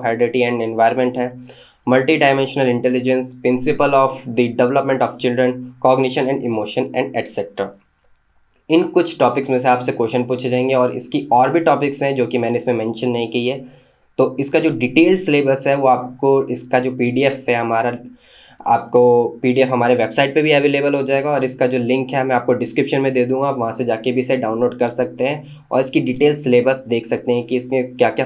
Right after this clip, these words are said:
पूछे जाने वाले हैं। तो language one, जैसे कि आपको बताया, अगर आप कोई एक language select करते हो तो उसके language में से क्या-क्या पूछा जाएगा। Language comprehension,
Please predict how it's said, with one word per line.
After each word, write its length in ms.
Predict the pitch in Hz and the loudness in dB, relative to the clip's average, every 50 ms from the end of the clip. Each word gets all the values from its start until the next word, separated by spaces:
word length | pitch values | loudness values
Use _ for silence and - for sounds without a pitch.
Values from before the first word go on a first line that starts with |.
| 131 - | -4 -6
पूछे 280 | 117 107 - - 147 139 | -6 -6 -4 -4 -4 -4
जाने 400 | 117 104 104 110 123 143 - - - - - - - - - | -4 -4 -4 -4 -6 -6 -8 -12 -20 -20 -20 -20 -18 -4 0
वाले 220 | 117 117 117 113 104 | 2 2 2 0 -2
हैं। 200 | 101 101 - - - _ _ - - - - - _ _ - | -6 -8 -10 -12 -18 _ _ -20 -20 -20 -20 -20 _ _ 2
तो 160 | 123 120 120 | 2 2 4
language 380 | 120 113 123 131 131 135 139 135 | 2 2 2 2 2 0 0 0
one, 160 | 135 135 131 | 0 0 0
जैसे 220 | 127 123 127 139 | 0 0 -2 -2
कि 80 | 135 135 | 0 0
आपको 200 | 127 123 - 127 | 0 0 2 0
बताया, 240 | 127 123 123 127 127 | 0 2 2 2 4
अगर 160 | 123 127 123 | 4 4 4
आप 160 | 127 127 127 | 2 2 2
कोई 240 | 127 123 123 123 123 | 2 2 2 0 -2
एक 100 | 123 120 | -4 -2
language 320 | 127 113 113 123 131 127 127 | -2 -2 0 0 0 0 0
select 200 | 127 123 120 120 | 0 0 0 -2
करते 180 | 117 120 - | -2 -2 -2
हो 60 | 120 | 0
तो 100 | 117 127 | 0 0
उसके 240 | 123 123 123 - 143 | -2 -2 -2 -2 0
language 300 | 127 120 117 120 120 120 | 0 0 0 0 -2 -2
में 100 | 123 127 | -2 -4
से 100 | 123 131 | -2 -2
क्या-क्या 240 | 127 120 113 - 117 | -2 -2 0 -2 -2
पूछा 240 | 107 - 110 110 110 113 | -4 -4 -6 -6 -6 -4
जाएगा। 200 | 101 101 104 107 | -4 -4 -2 -2
Language 360 | 110 117 117 120 123 131 123 | -2 -2 -2 -2 -2 -2 -2
comprehension, 800 | 127 120 117 127 120 123 123 117 117 113 - 131 127 127 127 | -4 -2 -2 -2 -4 -2 -4 -6 -4 -4 -4 -4 -4 -4 -6